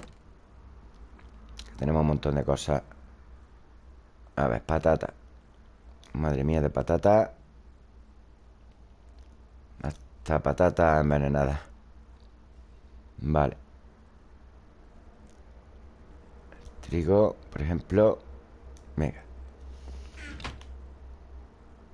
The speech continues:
Vamos a hacer una camita. Venga, tenemos cama. Ahora me da los otros colores. Bueno. Este que aún no ya tenemos.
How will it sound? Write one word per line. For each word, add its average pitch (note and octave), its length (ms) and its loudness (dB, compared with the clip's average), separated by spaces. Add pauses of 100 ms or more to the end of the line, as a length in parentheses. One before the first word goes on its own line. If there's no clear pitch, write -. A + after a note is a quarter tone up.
(120)
Vamos C2 120 -10
a - 40 -16
hacer D2+ 120 -2
una D2 140 2
camita. A2 580 6 (640)
Venga, D#2 220 0
tenemos E2 320 2
cama. A2 400 2 (1000)
Ahora G2 140 0
me F#2+ 100 6
da F#2 280 10
los F2 160 8
otros E2 160 2
colores. D2+ 360 4 (1500)
Bueno. G2+ 260 0 (1300)
Este - 300 -12
que F#2 140 6
aún F2 160 6
no F2+ 80 4
ya E2+ 180 4
tenemos. G#2+ 540 4